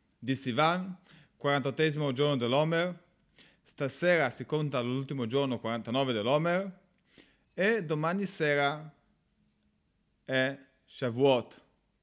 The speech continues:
Mercoledì mattina, martedì sera Shavuot, mercoledì mattina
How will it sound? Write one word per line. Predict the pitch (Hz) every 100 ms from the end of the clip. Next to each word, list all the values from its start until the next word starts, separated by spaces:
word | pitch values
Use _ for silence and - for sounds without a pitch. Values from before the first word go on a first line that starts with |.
| _ _ _ _ _ _ _ _ _
Mercoledì | 170 254 196 202 170 170
mattina, | 131 - 160 165 202 156
martedì | 120 120 127
sera | 113 127
Shavuot, | 107 95 131 170 -
mercoledì | 170 196 127 113
mattina | 95 - 170 180 185 190